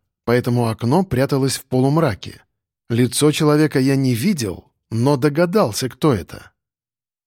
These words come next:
"Настя, ты чего здесь?" "Здрасте", вздохнула она и развела руками.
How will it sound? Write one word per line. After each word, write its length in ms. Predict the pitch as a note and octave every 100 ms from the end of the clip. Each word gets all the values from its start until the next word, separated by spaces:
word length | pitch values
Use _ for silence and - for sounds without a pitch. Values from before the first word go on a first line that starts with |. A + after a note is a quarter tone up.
| _
"Настя, 600 | F#2 F2+ D#3+ - - - - _
ты 120 | C#3
чего 360 | A#2+ D#3 G3+ C#3
здесь?" 440 | D#2+ E2 - - _ _ _ _ _ _ _ -
"Здрасте", 640 | D#3 F3 G#3 - - - _ _ _ _ _ -
вздохнула 600 | G#2 G2 A2 - E3 F3+
она 220 | F#3 F3 D#3
и 20 |
развела 400 | B2+ A2 A#2+ A2+
руками. 480 | C3+ D#3 A#2+ -